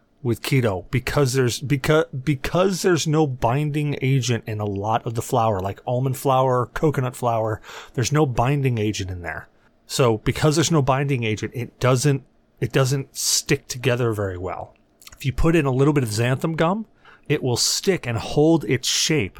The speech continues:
like normal flour does. A little bit better. Not perfectly, but a little bit better. And then you can actually get that flip, and the batter doesn't, it, the batter's not like a, uh, a,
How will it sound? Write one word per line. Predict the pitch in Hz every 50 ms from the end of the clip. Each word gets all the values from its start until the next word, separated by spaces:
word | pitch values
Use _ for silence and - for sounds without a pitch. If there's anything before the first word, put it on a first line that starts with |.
| - - - _ _ -
like | 113 117 117 113 -
normal | 120 113 120 123 127 127 120 107
flour | - - 110 98 92 92 87 87
does. | 90 92 87 85 - -
A | 101
little | 104 117 120 131 139 160 165 185 190
bit | 165 185 - -
better. | 170 165 151 117 98
Not | 95 113 127 143 196 - - -
perfectly, | - - 247 302 320 - 165 139 - 117 104
but | 101 113 104
a | 101
little | 101 104 113 123 143 156
bit | 151 170 147 -
better. | - 135 127 - - - - _ _ _ _ _ _ _
And | - 120 123 123 110
then | 127 156 170 160 143 127 113 110 104 - - _ _
you | - 120
can | 113 135 123 127
actually | 135 135 - - 143 131
get | 110 - 139 120 -
that | - 117 117 -
flip, | - - - - 127 127 160 - - - - - - - - _ _ _ -
and | 131 127 123 120 113 110 107 123
the | 127 127
batter | 117 104 139 143 147 151 147 131
doesn't, | 117 - 147 135 127 110 120 120 - -
it, | 135 139 - -
the | 123 117
batter's | 98 131 135 147 151 131 - -
not | - 120 117 -
like | 107 107 110 - -
a, | 110 104 101 98 101 - -
uh, | 110 98 95 90 87 - _ - -
a, | 107 98 92